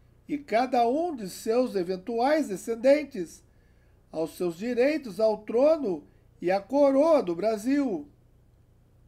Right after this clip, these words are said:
Dom Luís, tornado então o novo príncipe imperial do Brasil, pôde enfim proceder com seu matrimônio,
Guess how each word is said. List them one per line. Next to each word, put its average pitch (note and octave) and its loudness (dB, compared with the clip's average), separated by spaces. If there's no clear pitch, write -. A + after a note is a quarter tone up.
Dom C#3+ -2
Luís, B3 -2
tornado G#3 -2
então A3 -2
o F#3+ -8
novo A#3+ 2
príncipe C#4 0
imperial E3+ 0
do F3 -10
Brasil, B3 -2
pôde C#4+ 4
enfim C4+ -2
proceder A3+ 0
com D#3 -10
seu C#4+ 2
matrimônio, A#3+ 0